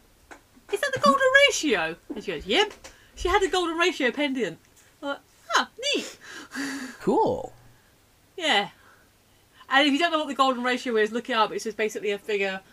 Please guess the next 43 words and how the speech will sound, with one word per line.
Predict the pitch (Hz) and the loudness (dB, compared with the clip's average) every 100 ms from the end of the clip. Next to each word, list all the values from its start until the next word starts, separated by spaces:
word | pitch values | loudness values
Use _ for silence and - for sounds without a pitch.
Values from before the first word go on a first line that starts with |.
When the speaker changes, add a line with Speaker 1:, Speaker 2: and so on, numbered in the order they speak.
| _ _ | _ _
Speaker 1:
about | - 185 - | -4 -4 -2
how, | 196 185 175 - | -6 -6 -8 -8
um, | 180 180 180 - | -8 -10 -16 -10
pitch, | 214 - - _ 196 | -10 -10 -20 _ -12
like, | 185 - _ _ _ | -12 -14 _ _ _
if | 214 | -10
you | 208 | -10
place | 220 214 208 | -4 -4 -2
something | 214 196 202 | -6 -6 -10
a | - | -10
certain | 220 202 202 | -8 -8 -8
place | 202 196 - | -10 -10 -12
in | |
the | 190 | -14
picture, | 208 202 - | -10 -10 -8
that's | 196 - | -10 -10
why | 196 190 | -12 -10
your | 185 180 | -8 -8
eye | 180 | -8
goes | 190 190 - | -8 -12 -12
to | 202 | -6
it. | 202 202 _ _ _ _ _ | -6 -6 _ _ _ _ _
Um, | 208 202 190 | -4 -4 -2
but | 196 | -2
yeah, | 202 | 0
Speaker 2:
Yeah. | 190 | 0
Speaker 1:
it's | - | -2
just, | 101 - | -8 -10
like, | 196 | -10
the, | 190 _ | -12 _
the, | 202 | -12
the, | 175 196 | -10 -10
the | 202 196 | -8 -6
diagram | 185 175 175 165 | -6 -8 -10 -10
of | 175 170 | -10 -10
it, | |
like, | 175 139 | -14 -14
the | |
swirly. | - 185 170 165 _ _ _ _ _ _ _ _ - | -16 -12 -12 -14 _ _ _ _ _ _ _ _ -6
And | 240 254 | -4 -4
I | 220 | -6
was | 302 | -6
like, | - | -6